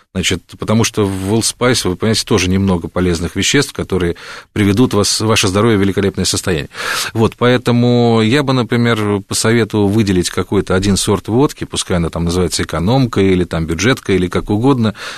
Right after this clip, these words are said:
э, с минимальными акцизами, продающаяся в некрасивых бутылках, не самый качественный, не самый идеальный, просто спирт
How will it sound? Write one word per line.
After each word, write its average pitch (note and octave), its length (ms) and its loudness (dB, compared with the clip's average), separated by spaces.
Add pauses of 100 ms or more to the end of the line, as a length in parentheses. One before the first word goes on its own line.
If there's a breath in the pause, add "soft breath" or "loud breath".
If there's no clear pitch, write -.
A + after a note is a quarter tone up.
(240 loud breath)
э, F#2+ 120 0
с - 80 0
минимальными F#2 920 2
акцизами, A#2+ 720 2
продающаяся G2+ 1040 0
в - 180 -8
некрасивых G#2+ 600 2
бутылках, C#3+ 520 0 (260 loud breath)
не D3+ 140 4
самый A#2+ 400 2
качественный, F#2 480 -2
не A2 80 2
самый A2 400 2
идеальный, F#2 420 0
просто - 320 -2
спирт - 380 -2